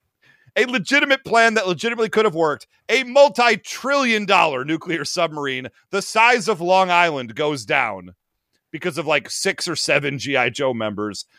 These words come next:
and a robot dog and a small child. And Cobra Commander's like, "Nah, no big deal. That was just a test. I'ma go get me some power stones."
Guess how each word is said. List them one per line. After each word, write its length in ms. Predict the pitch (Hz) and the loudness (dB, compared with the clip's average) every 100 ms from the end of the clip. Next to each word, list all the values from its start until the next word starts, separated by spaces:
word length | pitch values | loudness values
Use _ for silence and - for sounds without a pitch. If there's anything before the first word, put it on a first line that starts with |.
| _ | _
and 140 | 120 127 | -2 0
a 40 | |
robot 400 | 123 131 127 123 | 4 4 4 2
dog 300 | 120 113 110 | 2 2 2
and 60 | 110 | -2
a 40 | |
small 280 | - 123 104 | -6 -4 -4
child. 500 | - 139 127 107 95 _ _ - | -2 0 2 0 -6 _ _ -12
And 100 | 175 | -6
Cobra 240 | 233 240 | -4 -4
Commander's 400 | - 190 202 180 | -6 -2 -2 -2
like, 140 | 185 175 320 | -6 -6 -2
"Nah, 200 | 254 151 | 0 0
no 80 | 202 | -4
big 140 | 175 135 | -8 -4
deal. 240 | 120 107 _ | -4 -6 _
That 200 | 160 190 | -2 -2
was 180 | 180 123 | -2 -10
just 280 | 175 175 - | -8 -8 -8
a 40 | |
test. 480 | - 240 175 - - _ _ _ | -2 0 0 -2 -14 _ _ _
I'ma 220 | 190 233 | 0 0
go 160 | 190 196 | 0 -2
get 240 | 165 196 | 0 -4
me 140 | 190 196 | -4 -8
some 200 | 165 120 | -8 -10
power 460 | - 170 190 170 | -2 2 2 0
stones." 880 | 139 - 147 123 104 90 80 - - | -4 -4 -2 -4 -6 -14 -16 -16 -16